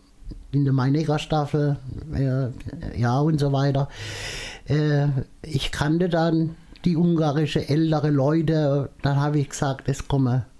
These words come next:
bei uns ungarische Kinder zu Gast und Jugendliche. Wir brauchen jemand, wo zwischen uns sitzt und ein bisschen dolmetschen kann. Am Anfang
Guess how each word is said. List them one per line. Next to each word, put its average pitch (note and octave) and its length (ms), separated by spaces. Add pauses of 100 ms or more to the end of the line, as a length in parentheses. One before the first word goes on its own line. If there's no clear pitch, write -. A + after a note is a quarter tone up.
(200)
bei C#3 100
uns C#3 560
ungarische D#3+ 840 (180)
Kinder F3+ 420
zu E3+ 140
Gast E3+ 480 (220)
und C#3 100
Jugendliche. E3+ 720 (420)
Wir C#3 120
brauchen D#3+ 460
jemand, D#3+ 580 (760)
wo E3 300
zwischen E3 440
uns D3+ 300
sitzt - 380
und E3+ 180
ein D3+ 100
bisschen C#3+ 340
dolmetschen F3+ 600
kann. D#3+ 380 (540)
Am D3 160
Anfang E3 760